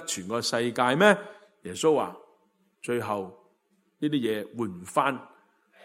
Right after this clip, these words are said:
你嘅生命。雖然有好多人話：「哇，喺，如果我搏晒老命賺得呢個世界都唔錯喎。」咁，當然呢個時候最可惜嘅就係你搏咗老命都賺唔到啊嘛，嗰度先慘啊嘛。但耶穌話：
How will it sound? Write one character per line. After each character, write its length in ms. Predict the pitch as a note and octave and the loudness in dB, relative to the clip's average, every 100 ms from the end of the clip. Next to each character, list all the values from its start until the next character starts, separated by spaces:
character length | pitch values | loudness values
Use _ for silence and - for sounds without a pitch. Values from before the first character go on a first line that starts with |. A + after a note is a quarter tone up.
| - | -8
你 80 | A2+ | -4
嘅 160 | A#2 | -2
生 240 | A2 C#3 B2+ | 0 2 0
命。 140 | F#2+ - _ - _ _ _ | -4 -12 _ -20 _ _ _
雖 200 | - D3+ | 0 2
然 100 | A2+ | 4
有 60 | A#2 | 2
好 100 | B2+ | 4
多 100 | B2+ | 2
人 120 | G2 | 0
話： 240 | F#2+ F2 - - - | -4 -6 -16 -20 -2
「哇， 360 | F3 F#3 E3 F3+ | 6 10 10 10
喺， 160 | A3 - - - - _ - | 8 4 -10 -20 -20 _ 4
如 160 | F3 | 8
果 100 | A#3 | 10
我 60 | - | 10
搏 160 | F#3 F3+ | 8 8
晒 160 | F3+ | 8
老 140 | F3 F#3+ | 8 8
命 240 | E3+ D#3 | 6 6
賺 200 | - E3+ | 6 8
得 100 | A3+ | 8
呢 80 | A3+ | 10
個 80 | G3 | 10
世 240 | F3+ F#3 | 10 8
界 200 | E3 F3+ | 8 8
都 100 | G#3 | 8
唔 140 | C3+ | 6
錯 80 | B2 | 6
喎。」 360 | E3+ E3 F3 D#3+ D3+ | 8 12 12 10 6
咁， 100 | - - - _ _ _ _ _ | 0 -16 -20 _ _ _ _ _
當 140 | E3 B2+ | 0 0
然 100 | A#2+ | 2
呢 60 | |
個 100 | D3+ | 2
時 120 | B2 G2 | 2 -2
候 80 | F2+ | -6
最 260 | - B2 | -2 0
可 60 | A2 G#2+ C3+ C#3 | 0 2 0 0
惜 200 | - C3+ | -4 -2
嘅 120 | A2 | -2
就 120 | G2 | -4
係 100 | F#2 - - _ - | -8 -12 -20 _ -8
你 180 | A2 B2 | -4 -4
搏 300 | - A#2+ A#2+ | 0 -2 2
咗 100 | C#3 | 2
老 140 | C3+ | 2
命 180 | G#2+ G2+ | 0 -2
都 100 | C3 | -4
賺 240 | - F#2 | -2 -4
唔 60 | F2 D#2 - | -6 -10 -4
到 100 | F#2+ | 2
啊 200 | A#2 B2 | 4 6
嘛， 160 | G#2 | 4
嗰 140 | G2+ A#2+ | 2 2
度 100 | G2+ | 2
先 180 | A#2 | -2
慘 240 | G#2+ - F#2 | -4 -4 -4
啊 120 | G#2+ | -4
嘛。 180 | G#2 - _ _ _ _ _ _ _ _ _ _ _ _ - | -6 -12 _ _ _ _ _ _ _ _ _ _ _ _ -12
但 200 | G#2 G#2 | -8 -6
耶 120 | F#2 | -6
穌 240 | F#2 C3 A#2+ | -4 -2 -2
話： 180 | G2 | -6